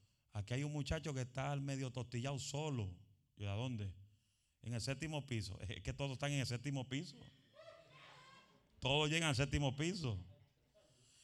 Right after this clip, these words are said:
Y me dice, "¿Qué hace?". "No, está yendo para atrás y para adelante y está loco. Y, y allí yo no sé qué hace, se agarra el pelo, se quita la gorra, la tira al piso". Eh, "Llama a nueve once porque ese, ese tiene intento de tirarse".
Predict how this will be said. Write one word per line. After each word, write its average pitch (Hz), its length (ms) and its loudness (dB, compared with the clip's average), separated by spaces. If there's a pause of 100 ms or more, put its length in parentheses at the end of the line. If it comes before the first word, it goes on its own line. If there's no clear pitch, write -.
(140)
Y 127 60 2
me 135 60 6
dice, 127 240 6
"¿Qué 160 220 4
hace?". 123 440 4
"No, 139 100 0
está 139 160 2
yendo 147 240 4
para 135 120 4
atrás 143 180 4
y - 20 4
para 123 280 4
adelante 127 340 4
y 113 80 4
está 123 200 2
loco. 131 540 2
Y, - 380 -2
y 117 80 8
allí 131 480 8
yo 123 120 6
no 131 100 4
sé 131 140 4
qué 113 180 4
hace, 135 280 4
se 120 100 2
agarra 131 260 2
el 123 100 -2
pelo, 135 420 4 (220)
se 127 140 4
quita 131 260 6
la 131 100 6
gorra, 135 300 6
la 120 120 6
tira 143 160 10
al 139 140 6
piso". 143 380 6 (220)
Eh, 113 200 0
"Llama 107 260 4
a 123 40 4
nueve 127 180 4
once 131 240 2
porque 110 240 2
ese, 104 80 -2 (140)
ese 110 200 0
tiene 120 160 4
intento 139 300 2
de 143 60 0
tirarse". 151 500 2